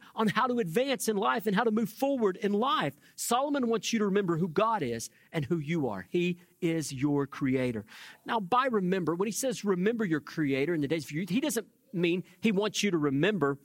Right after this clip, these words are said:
that God's creator, like you might remember the, the capitals of the, of the various states of the United States. He doesn't mean that.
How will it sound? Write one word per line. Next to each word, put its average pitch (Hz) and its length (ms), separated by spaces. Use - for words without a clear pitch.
that 160 160
God's 175 260
creator, 170 480
like 147 220
you 180 80
might 170 240
remember 151 400
the, 135 180
the 180 60
capitals 165 640
of 147 120
the, 139 180
of 143 160
the 131 100
various 147 380
states 160 400
of 143 100
the 135 60
United 156 300
States. 165 180
He 214 80
doesn't 196 260
mean 208 220
that. 104 220